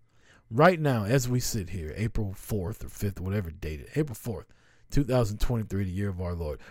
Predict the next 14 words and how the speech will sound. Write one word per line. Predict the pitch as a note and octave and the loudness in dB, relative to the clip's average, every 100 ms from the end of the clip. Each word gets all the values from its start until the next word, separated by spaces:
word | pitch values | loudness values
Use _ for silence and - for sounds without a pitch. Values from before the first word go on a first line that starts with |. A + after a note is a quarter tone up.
| - | -12
Roman | - B2+ B2 | -2 -2 0
Reigns | A2 G#2 F#2 | -4 -4 -6
is | E2 | -10
the | |
greatest | E2 G2 G#2+ G#2 - | -12 -4 -2 -2 -2
professional | - - G2+ - G2 | -4 -2 -2 -2 -6
wrestler | E2+ F2 - F2+ F2+ - - | -4 -4 -4 -4 -8 -12 -16
with | D#2+ - | -16 -6
two | - A2+ | -2 -2
feet | - F#2 | -2 -6
walking | D2 F2 E2+ G2 | -4 -6 -4 -6
on | E2+ | -6
this | E2+ - | -8 -8
planet. | - - E2+ | -8 -10 -14